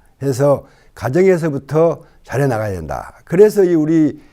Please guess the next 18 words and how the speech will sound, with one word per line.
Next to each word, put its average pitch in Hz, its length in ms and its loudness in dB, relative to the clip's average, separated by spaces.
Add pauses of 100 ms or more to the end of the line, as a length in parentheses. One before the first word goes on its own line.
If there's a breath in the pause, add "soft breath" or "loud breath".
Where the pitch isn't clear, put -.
(140)
이 131 380 -2
유학에서는 139 680 0
바로 135 420 -4 (240 soft breath)
수신제가 147 840 -2
지국평천하라는 143 960 -4
이야기도 113 600 -4 (420 soft breath)
자기 170 240 -2
가까운 190 480 0
데서부터 147 640 -4
잘하자 101 520 -8 (200 soft breath)
하는 127 160 -8
그런 147 420 2
그 110 340 -8 (380 soft breath)
얘기가 120 300 0
되겠습니다. 90 680 -10 (300)
그래서 185 200 -2
우리가 180 320 2
그 156 400 0